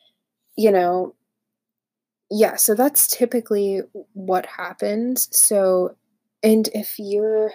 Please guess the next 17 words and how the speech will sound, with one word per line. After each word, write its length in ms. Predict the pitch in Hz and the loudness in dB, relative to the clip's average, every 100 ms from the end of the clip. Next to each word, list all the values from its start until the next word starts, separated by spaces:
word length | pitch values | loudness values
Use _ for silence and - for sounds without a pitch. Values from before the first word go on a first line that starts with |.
| - 208 | -8 -10
menstrual 380 | 208 - 214 | -10 -8 -8
cycle 600 | 196 202 185 190 180 175 - | -4 -2 -2 0 2 0 0
isn't 340 | 226 302 285 | 2 2 0
like 200 | 196 170 190 | -4 -8 -10
that, 380 | 175 175 - _ _ _ _ _ _ | -10 -8 -12 _ _ _ _ _ _
you 180 | 208 214 | -6 -6
can 460 | - 220 202 196 - - _ - | -4 -4 -2 -4 -6 -12 _ -2
sync 380 | - 214 208 | -2 -2 -4
it 100 | 208 - | -6 -2
up 280 | 196 233 - 190 | -2 -2 -8 -8
by 420 | 185 190 185 185 - - | -6 -4 -4 -6 -8 -12
connecting 880 | 202 185 190 - 196 190 185 185 202 _ _ _ _ _ _ | -8 -8 -10 -8 -4 -4 -4 -6 -10 _ _ _ _ _ _
to 340 | - - 196 190 | -4 -2 -2 -4
these 240 | 190 185 | -4 -2
cycles 600 | - 185 202 - - - | -2 -2 -4 -8 -4 -4
and 200 | 185 185 | -4 -8
doing 420 | 180 175 175 175 | -6 -6 -6 -10